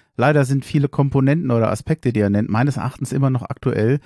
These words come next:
Da schrieb er sinngemäß, die Qualität ist im Kader nicht gleichmäßig verteilt. Sie ballt sich im Mittelfeld, wo es spielerische Klasse im Übermaß gibt. Im Sturm und in der Defensive sieht es hingegen eher dünn aus. Du hast es eigentlich eben schon angedeutet. Ähm, ist das denn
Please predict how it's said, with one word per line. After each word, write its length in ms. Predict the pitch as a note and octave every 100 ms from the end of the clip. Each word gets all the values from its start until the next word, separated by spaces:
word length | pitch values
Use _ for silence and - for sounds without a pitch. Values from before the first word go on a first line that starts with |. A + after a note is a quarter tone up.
| - - _
Da 140 | - A#2+
schrieb 260 | - D#3+
er 100 | B2+
sinngemäß, 540 | B2 D#3+ D3+ C#3+ C#3+ -
die 160 | C3
Qualität 480 | - C3+ C3 C#3+ D#3+
ist 140 | C3+
im 80 | C3+
Kader 280 | C3 B2+ C3+
nicht 140 | C3+
gleichmäßig 600 | - A#2+ C3 B2+ - B2+ -
verteilt. 520 | A#2+ - A#2+ A2 -
Sie 100 | F#2+
ballt 200 | F#2 G#2
sich 160 | A#2+
im 80 | -
Mittelfeld, 680 | A2+ - F#3+ - E3+ G3 - _ _ _ _ _ -
wo 220 | A#2 A#2+
es 180 | A#2+ -
spielerische 440 | - D3+ D3+ C3
Klasse 260 | C3+ C3+ C3
im 100 | A#2+
Übermaß 500 | C3 D#3+ D#3+ D#3 D#3
gibt. 200 | E3 -
Im 100 | C3
Sturm 320 | A2+ C3 D3+
und 120 | D3+
in 80 | C#3
der 80 | B2
Defensive 580 | C3 - B2+ A#2+ D#3 C#3+
sieht 180 | C3 C#3
es 140 | B2
hingegen 420 | B2+ A#2+ B2 C3+
eher 200 | B2 B2+
dünn 360 | A#2+ C3+ C#3+ C3+
aus. 320 | F#2+ F#2 - _ _ -
Du 80 | A#2+
hast 120 | C3
es 120 | D3+
eigentlich 340 | - C#3 D#3 C3+
eben 160 | C#3
schon 180 | - C3+
angedeutet. 680 | - D#3 B2+ G#2 G#2 A2 -
Ähm, 540 | - G2+ G#2+ G#2+ G#2+ A2+ - _ _ _ _
ist 280 | - D#3+ -
das 300 | F3 D#3+ -
denn 240 | - A#2+